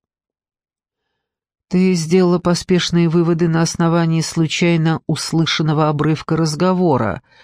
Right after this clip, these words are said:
пыталась образумить себя Диана, медленно вдыхая, выдыхая и растирая пальцами влажные виски. «Вполне возможно, ты услышала не то,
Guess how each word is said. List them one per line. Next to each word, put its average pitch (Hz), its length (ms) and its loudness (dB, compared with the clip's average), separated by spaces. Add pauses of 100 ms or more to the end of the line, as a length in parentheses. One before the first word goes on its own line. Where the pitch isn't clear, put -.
(320)
пыталась 165 480 0
образумить 160 640 0
себя 151 280 0
Диана, 170 680 0 (400)
медленно 175 640 2
вдыхая, 180 600 2
выдыхая 180 720 0
и 175 200 2
растирая 170 600 0
пальцами 170 600 0
влажные 147 580 2
виски. 123 520 -4 (960)
«Вполне 175 400 -2
возможно, 175 720 0 (540)
ты 170 100 2
услышала 165 540 0
не 170 140 0
то, 143 360 0